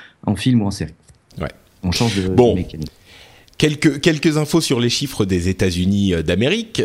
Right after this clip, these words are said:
Speaker 2: Euh, bon, même pas des chiffres en fait. On va, on va passer vite dessus, mais il y a deux infos intéressantes.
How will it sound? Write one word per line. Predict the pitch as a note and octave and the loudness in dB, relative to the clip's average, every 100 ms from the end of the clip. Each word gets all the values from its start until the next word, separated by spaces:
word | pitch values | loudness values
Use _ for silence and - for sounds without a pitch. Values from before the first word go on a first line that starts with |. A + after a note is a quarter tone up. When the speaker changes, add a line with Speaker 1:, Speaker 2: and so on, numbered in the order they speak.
| - | -2
Speaker 2:
Euh, | A#2+ A2 A2 | 0 2 2
bon, | G#2+ A2 | 2 0
même | F#2+ B2+ | 2 0
pas | C3+ | 0
des | C#3 | 0
chiffres | B2+ - A#2 F#2 | 0 -2 -2 -4
en | |
fait. | E2 B2 C3+ | 0 0 2
On | G2+ | 0
va, | F2+ F2 | 0 -2
on | G#2+ | -2
va | A2 A2+ | 0 0
passer | C3+ D3 | 0 -2
vite | C#3+ D3+ | -4 -2
dessus, | D3 - G#3 | -2 0 0
mais | F3+ | 0
il | |
y | B2+ | 0
a | |
deux | B2+ F3 | -2 -2
infos | E3 - | -4 -4
intéressantes. | D#3+ C#3 A#2 F3+ G3 | -4 -2 -2 -2 -6